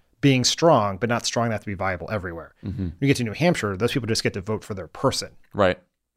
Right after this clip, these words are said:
Speaker 2: And so Pete's strategy was probably do really well in Iowa. Because you did well in Iowa, you look like you are the alternative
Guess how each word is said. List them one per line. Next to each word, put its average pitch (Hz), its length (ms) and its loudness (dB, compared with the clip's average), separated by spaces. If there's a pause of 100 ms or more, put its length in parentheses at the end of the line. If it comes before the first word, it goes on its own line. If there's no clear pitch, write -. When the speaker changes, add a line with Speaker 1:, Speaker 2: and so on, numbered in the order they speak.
(520)
Speaker 2:
And 117 140 4
so 104 480 8
Pete's 160 220 -2
strategy 104 340 4
was 95 100 -2
probably 95 440 2 (280)
do 117 200 4
really 113 240 6
well 98 220 6
in 92 60 0
Iowa. 87 540 2 (680)
Because 107 340 2
you 104 80 2
did 95 120 4
well 92 200 6
in 92 60 2
Iowa, 90 500 4
you 95 160 -4
look 98 180 0
like 92 160 -4
you 95 260 0
are 90 120 2
the 101 240 -2
alternative 85 840 -4